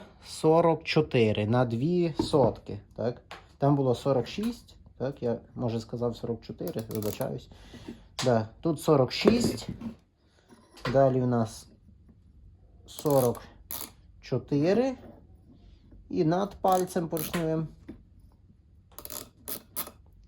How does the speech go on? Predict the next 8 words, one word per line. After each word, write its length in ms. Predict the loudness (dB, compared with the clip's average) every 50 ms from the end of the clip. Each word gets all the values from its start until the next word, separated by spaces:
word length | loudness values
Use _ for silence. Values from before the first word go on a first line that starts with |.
| -20 -20 -20 -20 -20 -20 -20 -20 -20 -20 -14 -12 -12 -12 -12 -16 -20 _ -20 -20 -20 -20 -20 -20 _ _ -20 -20 -20 -20 _ _ -20 -20 -20 -20 -20 _ -20 -20 -20
сорок, 800 | -18 -16 -16 -10 0 4 6 6 6 6 4 2 -2 -4 -10 -18 -20 -20 -20 -20 -20 -20 -20 -12
трошечки 500 | -4 0 0 0 0 -2 -8 -2 0 0
більше. 500 | 2 2 2 0 0 -2 -4 -6 -8 -8 -2
П'ять 260 | 2 2 2 2 0
сотих 480 | 0 0 2 2 2 2 2 0 0 0 -2 -6 -16 -16 -18 -20 -20 -20 -20 -20 -20 -20 -16 -2 2
конусності 840 | 4 6 6 6 4 0 -2 -4 -6 -6 -6 -8 -6 -6 -6 -6 -8 -8 -8
до 300 | -2 2 4 4 6 6
верху. 480 | 6 4 4 4 2 -2 -6 -8 -8